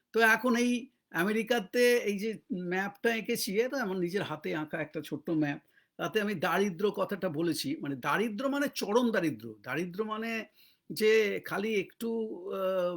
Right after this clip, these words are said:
উম, টাকা পয়সার অভাব আছে এরকম না, মানে একেবারে নিঃসীম দারিদ্র, যে খেতে পায় না, প্রচণ্ড অসুস্থতায় ভোগে, রোগে ভোগে,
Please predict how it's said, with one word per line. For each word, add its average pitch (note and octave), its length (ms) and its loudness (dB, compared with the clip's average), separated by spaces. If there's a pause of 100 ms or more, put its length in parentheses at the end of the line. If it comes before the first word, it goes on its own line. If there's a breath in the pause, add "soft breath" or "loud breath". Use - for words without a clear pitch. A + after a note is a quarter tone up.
(140)
উম, D#3 520 -4
টাকা D#3+ 260 -4
পয়সার G3 380 -2
অভাব F3+ 280 0
আছে G3 220 -2
এরকম F3+ 320 -2
না, B2+ 140 -4
মানে D#3+ 180 -6
একেবারে A#3+ 380 0
নিঃসীম A3 460 0
দারিদ্র, B2+ 400 -2
যে A#2+ 100 -12
খেতে G3+ 280 0
পায় G3 280 -2
না, F3 320 0 (400 loud breath)
প্রচণ্ড A3+ 420 2
অসুস্থতায় G3 720 0
ভোগে, D#3+ 340 -2
রোগে E3+ 320 -2
ভোগে, E3 480 -2